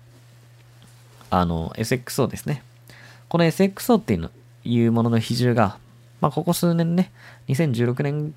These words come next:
頃から、このエスエックスオーが重要になってきて、ここ数年ぐんぐん上がってきている。で、これからもこのエスエックスオーっていうのが、まあ、比重がね、大きくなっていくので、今のうちに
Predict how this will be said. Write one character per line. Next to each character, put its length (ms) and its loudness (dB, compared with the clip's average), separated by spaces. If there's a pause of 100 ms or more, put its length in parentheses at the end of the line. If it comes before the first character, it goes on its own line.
頃 260 0
か 180 0
ら、 180 0 (1300)
こ 100 -4
の 80 0
エ 60 0
ス 100 -2
エ 20 2
ッ 100 -6
ク 80 -14
ス 120 -2
オ 40 2
ー 20 2
が 100 0
重 120 -2
要 140 2
に 60 -2
な 80 0
っ 20 -12
て 100 -12
き 100 -12
て、 180 0 (180)
こ 140 -4
こ 80 -2
数 180 -2
年 280 -2
ぐ 160 0
ん 100 -2
ぐ 80 0
ん 60 0
上 40 -4
が 200 -4
っ 40 0
て 160 -6
き 80 -10
て 100 -4
い 80 -2
る。 140 -8 (420)
で、 80 0
こ 160 0
れ 80 4
か 80 4
ら 80 6
も 120 0
こ 100 -2
の 80 2
エ 60 0
ス 100 -2
エ 40 2
ッ 60 -8
ク 120 -16
ス 100 -2
オ 60 2
ー 40 -12
っ 0 -
て 120 -2
い 40 0
う 40 -2
の 60 -2
が、 160 -2 (1120)
ま 80 0
あ、 40 0
比 160 0
重 200 2
が 80 4
ね、 160 0
大 140 0
き 80 -16
く 100 -2
な 80 2
っ 40 -4
て 140 -6
い 40 -10
く 80 -8
の 100 -4
で、 80 0
今 240 -2
の 80 0
う 60 -4
ち 120 -6
に 160 -4